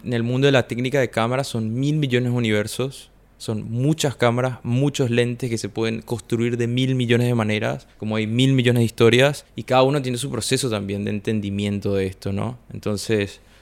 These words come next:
Yo creo que está bien, claro, uno tiene que estar preparado absolutamente, cada día uno aprende más, sabe más, pero tener como la palabra, como los valores desde ese punto de vista y tratar siempre de, de explicar lo más que uno pueda, ¿no? Comunicar. O sea,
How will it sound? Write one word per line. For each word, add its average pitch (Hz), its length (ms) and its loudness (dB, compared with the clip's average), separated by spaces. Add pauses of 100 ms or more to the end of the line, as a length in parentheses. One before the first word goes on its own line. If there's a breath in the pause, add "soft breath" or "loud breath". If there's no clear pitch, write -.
(280 soft breath)
Yo 107 160 -4
creo 117 260 0
que 104 800 -4
está - 260 -2
bien, 107 320 2
claro, 113 300 4
uno 110 180 0
tiene 113 160 -4
que 110 60 -2
estar 110 240 0
preparado 110 480 2
absolutamente, 107 880 -2
cada 113 180 0
día 110 180 2
uno 110 240 -2 (460)
aprende 113 480 2
más, 110 360 2
sabe 113 220 4
más, 110 500 0
pero 113 220 2
tener 107 300 0
como 117 280 0
la 113 200 4
palabra, 117 640 4
como 110 300 -2
los 110 220 2
valores 113 800 0
desde 110 160 -2
ese 107 160 -2
punto 113 280 -2
de 113 100 4
vista 120 680 0
y 131 120 -2
tratar 131 480 6
siempre 139 500 4
de, 123 260 4
de 120 140 -2
explicar 117 480 0
lo 131 180 0
más 117 260 0
que - 100 -4
uno 117 220 0
pueda, 123 380 6
¿no? 104 200 -2
Comunicar. 123 880 4
O - 40 -14
sea, 110 260 0